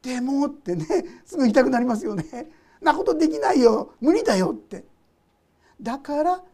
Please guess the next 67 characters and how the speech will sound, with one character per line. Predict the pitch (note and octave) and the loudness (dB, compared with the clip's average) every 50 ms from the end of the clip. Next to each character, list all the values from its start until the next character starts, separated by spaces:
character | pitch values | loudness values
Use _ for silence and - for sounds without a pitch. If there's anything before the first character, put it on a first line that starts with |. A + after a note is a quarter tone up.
| _ _ _ _ _ _ - | _ _ _ _ _ _ 0
今 | A#3+ A3 | 2 2
日 | G3+ F3 | 2 0
の | E3+ | -2
こ | E3 F#3 | -4 -4
の | F3 E3+ | -4 -4
二 | E3 F3 G3 F3 | -2 -2 -4 -4
十 | D#3 A3 E3+ | -4 -4 -4
六 | D#3 D#3+ D#3 - | -2 -4 -4 -6
節 | - F3+ - - | -10 -16 -16 -14
か | - F3+ | -14 -12
ら | E3 | -12
が | D#3 | -12
記 | C#3 - F#3+ F3 | -12 -12 -14 -12
さ | D3+ - E3 | -12 -10 -10
れ | D3+ D3+ | -12 -12
て | - | -14
い | D#3 | -20
る | E3 | -20
ん | F3+ | -20
で | - _ | -20 _
す。 | _ _ _ _ _ _ _ | _ _ _ _ _ _ _
何 | F3+ E3+ D3+ | -6 -6 -6
で | - F3 | -6 -8
す | E3 - | -8 -4
か？ | A#3+ C4+ F4+ - - _ _ _ _ | -4 -4 -4 -6 -12 _ _ _ _
読 | - F#3 E3+ | -6 -4 -4
ん | F3 | -4
で | F3 F#3+ - - - _ _ _ - | -6 -10 -16 -18 -20 _ _ _ -12
み | E3+ D#3+ | -10 -10
ま | D#3 | -8
し | D#3 - - | -8 -6 -4
ょ | F#3+ F#3 G3 | -2 -2 -2
う。 | - | -2
二 | G3 F3 F#3 | -4 -4 -4
十 | F3 E3+ E3 D#3 | -2 -2 -2 -2
六 | D#3 D#3+ C#3+ - | -4 -6 -10 -6
節。 | - A#3 F#3+ - - - - _ _ _ _ _ - _ _ _ _ _ _ _ _ _ _ _ _ - - _ _ _ | -4 -4 -4 -4 -8 -16 -20 _ _ _ _ _ -20 _ _ _ _ _ _ _ _ _ _ _ _ -20 -20 _ _ _
じ | _ E3+ | _ -8
ゃ | |
あ、 | |
ご | D3+ D#3+ | -6 -6
一 | C#3+ E3 F3+ | -4 -2 -2
緒 | |
に | E3 E3+ | -2 0
読 | F3+ | 0
み | F3+ | 0
ま | F#3 F3+ | 0 0
し | - - | 0 0
ょ | G3 | -2
う。 | F3+ | -2
三。 | F#3 - F3 E3 D#3+ D#3 D3+ C#3+ | -2 -2 -4 -2 -4 -6 -8 -10
は | - - A3 | -8 -6 -6
い。 | - - - - _ _ _ _ _ | -6 -8 -14 -20 _ _ _ _ _
「同 | - E3 F3 F#3 G#3 A3 A#3+ B3+ | -4 -4 -2 -2 -2 -4 -4 -6
じ | - - - - C4+ C4 B3+ | -8 -10 -14 -10 -6 -4 -2
よ | C4 C#4 C#4 C4 G#3 | -2 -2 -2 -2 -4
う | D#3+ D3+ | -4 -6
に、 | D#3 D#3 G3 C#4 D#4+ - - - _ _ _ _ E3 | -4 -4 -2 -2 -4 -6 -12 -18 _ _ _ _ -12
御 | C3+ D#3 G3 - - - | -10 -10 -10 -12 -12 -12
霊 | B3+ B3+ C4 B3+ B3+ C4 C4 C4 B3+ | -10 -8 -6 -6 -6 -6 -6 -6 -4
も | B3 C4 D4 D4 F4+ F#4 - - - _ _ _ | -2 0 0 0 -2 -4 -10 -16 -20 _ _ _
弱 | - F3 F3+ F#3+ G#3+ A#3 B3+ B3+ B3+ A#3+ | 2 4 6 6 6 4 4 2 0 0
い | A3+ G#3 F3+ | -2 -4 -6
私 | F3 - F3 F3+ - - B3 A#3+ - - | -8 -8 -10 -10 -12 -14 -16 -16 -16 -18
た | - C#4 B3+ | -18 -18 -18
ち | - - - A#3+ | -18 -14 -10 -4
を | B3+ B3+ A3+ G3 | -2 -2 -2 -4